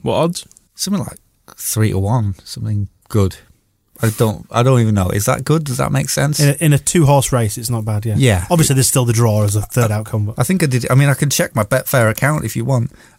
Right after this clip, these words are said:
Speaker 2: And I remember tweeting when the first goal went in. No, it was when injury time was announced that, um, a nation hovers nervously with its thumb over the cash out button.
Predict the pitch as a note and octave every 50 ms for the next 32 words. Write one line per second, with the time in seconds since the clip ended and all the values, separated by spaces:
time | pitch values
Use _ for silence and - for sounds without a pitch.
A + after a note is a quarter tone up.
0 | _ _ - B2 B2+ C3 C3 B2+ C3 C3 C3 B2+ A#2 - - - A#2 B2 B2+ C3
1 | C3 C#3 C#3+ D3 C3+ B2+ - - - C#3 C3+ - A2 A#2+ A2 G#2+ A2 A2 A2 G#2+
2 | G#2+ - - B2 A#2+ A2 - - - A#2+ A2+ A2 A2+ A2+ G#2 - - G#2+ A2 G#2+
3 | G2+ F#2+ - - _ _ - C#3+ C3+ C3 A#2+ A#2 A#2+ A2+ - C3+ C3 B2 A#2+ A#2+
4 | B2+ C3 B2+ A#2+ A2 G#2 - - G#2 G2+ G2 G2 F#2 G2 G2+ G2+ G2+ G2 F#2+ G2
5 | - - - - - _ _ _ _ _ _ _ _ - - G#2+ F#2+ F#2 G2+ G2+
6 | G2 G2 G2 G2 - _ _ - A2+ A2 G#2+ G#2+ G#2 G2+ - - - G#2 G2+ G2+
7 | G2 - - - - - - A2+ G#2+ G#2+ G#2 F#2+ F#2+ - - A2+ A2 A2+ A2+ A2
8 | G#2 G#2 G2+ - - G#2+ G2 F#2+ F#2 - - - - - - - A#2 A2 G#2+ G#2
9 | G2+ G2+ G2+ G2+ G#2+ G#2 G#2 - - - G2+ G#2 - - F#2+ F#2 F#2+ - - G#2+
10 | G2 G2+ G2+ G2